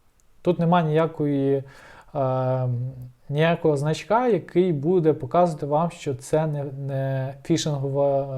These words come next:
е, лист, не фішинговий лист. А, ви можете зробити собі якусь, м, маркування, тво-, яке буде проходити вам лист і буде вверху писати якесь слово в правому куточку.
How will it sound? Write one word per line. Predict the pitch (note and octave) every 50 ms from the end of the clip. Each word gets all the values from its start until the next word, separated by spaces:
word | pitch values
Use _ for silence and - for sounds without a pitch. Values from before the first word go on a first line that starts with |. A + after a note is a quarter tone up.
| B2 B2+ B2+ B2+ B2+ B2+ B2+ B2+ B2+ B2 A#2+ B2 B2+ C3 C3 B2+ C3+
е, | C#3
лист, | C#3+ C#3+ C3 B2 C3 -
не | C3+ C3+
фішинговий | B2 D3 F3 E3+ - D3 C#3+ C#3+ C3+ C#3+ C#3
лист. | C#3 C3+ C3 A#2+ - - _ - - - - - - - - - - - - - - - _
А, | - C#3 C3+ C3 C3 C3 B2+ B2+
ви | C3 C3 G3 A#3
можете | A#3 A#3 G#3+ G#3+ - - F3+ E3
зробити | C#3+ D3 D#3 D#3 D3+ D#3+ F#3+ G#3 G3+ - - E3 D#3 D3+
собі | - - D#3 C#3+ D3+ E3+
якусь, | D#3+ - - E3 D3 - - D#3+
м, | D3+ D3+ D3 C#3 C3 - - _ C#3+ C#3 C3+ C3 B2+ C3 C#3 C#3
маркування, | C#3+ D3+ D3+ - E3 D#3 E3+ A3+ C#4 D4+ C#4 A3+ F#3 D#3+ C#3+ C#3+ C#3+ - _ _ _ - - _ -
тво-, | C#3+ C#3+ C#3 C#3 C3+ C3+ C3+ C3
яке | C3+ C3 B2+ - D3+
буде | C#3+ C#3 D#3 C#3+ C#3
проходити | B2+ - D3 - - D#3+ E3+ E3+ D#3 D3 - - D3+
вам | C#3 C#3 C#3+ C#3
лист | D3 E3 G#3+ B3+ B3+ B3+ - -
і | D3+
буде | C#3 D3+ F3 F3 E3+
вверху | C#3+ C#3 C3 - - E3+
писати | D#3+ - C3+ B2 - D3 D3 D#3 D3+ -
якесь | B2+ B2 - C3 B2 -
слово | - D3 D3 D#3+ E3 D#3 C#3+ C#3 C3+ C3+ C3 B2+
в | B2 B2+
правому | - - C3+ C#3 C3+ C3+
куточку. | C3 - C#3+ - C3 A#2+ G#2+ - -